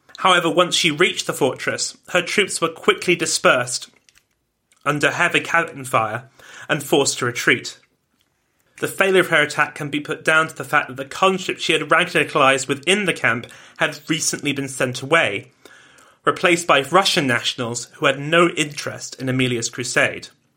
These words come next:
This defeat did not overly dishearten Amelia, but it made her realize that she needed to join forces with a larger patriot army if she was to have an impact.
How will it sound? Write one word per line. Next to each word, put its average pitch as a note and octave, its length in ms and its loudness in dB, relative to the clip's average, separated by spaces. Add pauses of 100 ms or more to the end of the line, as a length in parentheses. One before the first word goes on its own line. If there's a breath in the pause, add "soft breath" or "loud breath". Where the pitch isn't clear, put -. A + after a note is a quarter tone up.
(640 loud breath)
This B3+ 180 2
defeat A#3+ 380 0
did F3+ 160 4
not A3+ 320 2
overly F3+ 400 6
dishearten D3+ 480 0
Amelia, B2 560 -2 (280)
but F#3 140 4
it E3+ 80 -4
made A3 320 2
her G3 160 2
realize C#3 480 4
that - 140 -8
she - 160 -4
needed G3+ 260 -2
to F3+ 80 0
join F#3+ 380 2
forces C#3 600 -2 (280 loud breath)
with D3+ 100 -2
a D3 60 6
larger F3+ 560 4
patriot D3+ 480 -2
army A#2 420 -2 (220 soft breath)
if - 100 -4
she E3+ 140 2
was C#3 160 0
to - 100 -2
have A#2 260 -2
an B2+ 140 -2
impact. B2+ 580 -4